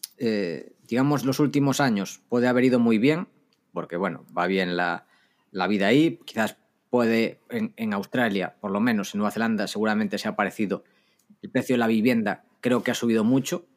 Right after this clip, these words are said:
y puede estar influenciado por esto. Entonces, igual, si esto cambia, pues puede ser que esta parte del beneficio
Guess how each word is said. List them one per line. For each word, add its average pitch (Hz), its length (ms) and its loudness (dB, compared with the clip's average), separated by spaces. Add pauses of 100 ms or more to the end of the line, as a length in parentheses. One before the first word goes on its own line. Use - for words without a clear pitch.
(380)
y 123 140 0
puede 127 200 2
estar 127 180 0
influenciado 131 580 0
por 113 160 2
esto. - 300 -6 (220)
Entonces, 110 460 -4
igual, 117 420 2 (400)
si 120 280 0
esto 139 380 0
cambia, 147 500 2 (680)
pues 69 440 -8 (100)
puede 101 240 2
ser 110 260 -2
que 107 340 0
esta 113 280 -4
parte 117 240 0
del 113 80 2
beneficio 117 640 0